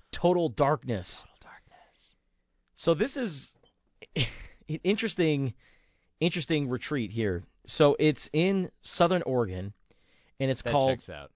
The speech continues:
Speaker 1: and it's called Sky Cave. And this is this retreat resort type thing,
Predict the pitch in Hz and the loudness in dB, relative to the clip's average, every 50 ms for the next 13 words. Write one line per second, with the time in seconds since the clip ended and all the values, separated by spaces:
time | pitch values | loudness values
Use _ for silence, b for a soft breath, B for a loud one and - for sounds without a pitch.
0 | - 135 135 135 - - 160 151 139 131 - - - - - - 160 147 147 135 | -4 -2 -2 -2 0 2 2 4 4 2 0 -4 -12 -12 -4 0 2 2 2 2
1 | - - 107 92 80 - - _ _ _ _ _ _ _ _ _ _ _ _ _ | 0 -4 -6 -6 -6 -10 -18 _ _ _ _ _ _ _ _ _ _ _ _ _
2 | _ _ _ _ _ _ - 123 127 127 127 123 123 120 120 117 - _ _ _ | _ _ _ _ _ _ -4 0 0 2 2 2 0 0 -2 -4 -6 _ _ _
3 | _ _ _ _ _ _ _ _ _ _ - - 135 127 147 151 - 185 175 151 | _ _ _ _ _ _ _ _ _ _ -18 -10 -4 -2 0 0 2 2 0 0
4 | 123 147 147 131 - - - - _ - 139 139 131 - - - 165 160 165 - | 0 0 -2 -2 -4 -6 -10 -14 _ -4 -2 -2 -2 -2 -4 -4 -4 -4 -4 -6
5 | - - - _ _ _ _ _ _ _ _ 135 135 131 110 117 139 139 131 - | -10 -16 -18 _ _ _ _ _ _ _ _ -6 -4 -2 0 0 0 0 0 0
6 | - - 135 123 - - - 131 113 107 98 101 | 0 2 2 2 2 0 -2 -2 -2 -2 -2 -6